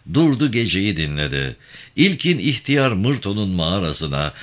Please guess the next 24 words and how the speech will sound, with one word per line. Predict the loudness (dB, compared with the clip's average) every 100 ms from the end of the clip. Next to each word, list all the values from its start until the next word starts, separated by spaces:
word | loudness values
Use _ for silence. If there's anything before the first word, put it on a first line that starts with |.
| -10
sonra | 0 2 4 4
da | 2
Esketune | 2 0 2 0 0 0 2 0
Olte | 0 0 0 0 -2
mağaralarına | 0 -2 -2 -2 -2 -2 -2
gitmeye | -2 -4 -2 -2 -2
karar | -2 0 0 0
verdi. | -2 -2 -2 -4 -4 -10 _ _ _ -20 -18 -18 -2
Gökte | 4 4 4 0
kayan | 2 2 2 2
bazı | 2 2 0 0
yıldızların | 0 0 -2 -2 -2 -2 0
iyi | 0 2 2
niyetli | 2 0 0 0
namlulara | 0 0 0 0 0
girdiğini, | 2 0 0 0 0 2 0 -2 -6 -6
kurşunları | 2 4 4 2 2 2
hedefe | 2 2 2 2 0
doğrulttuğunu | 0 0 -2 -2 -2 0 0
anlatan | 0 -2 -2 -2 -2
Karaballı | -2 0 2 2 0 -2 0
Heze | 2 2 0 -2
kadını | -2 -4 -2 -2 -2
anımsadı. | -4 -4 -4 -4 -4 -6 -8